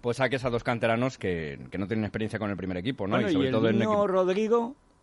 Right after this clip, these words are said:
Speaker 2: que, que no, que es, que es, es, es, parece del P P, es un maricomplejines.
Speaker 1: <laughs>
Speaker 2: Mira qué rápido, cuando quiere, no desborda jamás.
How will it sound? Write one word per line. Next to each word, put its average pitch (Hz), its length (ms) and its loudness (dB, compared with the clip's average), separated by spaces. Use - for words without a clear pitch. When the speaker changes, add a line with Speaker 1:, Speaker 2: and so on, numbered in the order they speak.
Speaker 2:
que, 147 240 0
que 151 220 -2
no, 165 240 -2
que 151 120 -4
es, - 220 -6
que 160 380 -4
es, 127 160 -6
es, 127 240 -8
es, 143 140 -6
parece 135 400 -2
del 202 240 2
P 135 220 -2
P, 185 300 0
es - 100 -8
un 202 140 -4
maricomplejines. 180 1040 -2
Speaker 1:
<laughs> - 220 -20
Speaker 2:
Mira 143 220 4
qué 208 120 2
rápido, 180 480 2
cuando 127 300 0
quiere, 185 320 -2
no 156 220 0
desborda 240 500 -4
jamás. 220 640 -8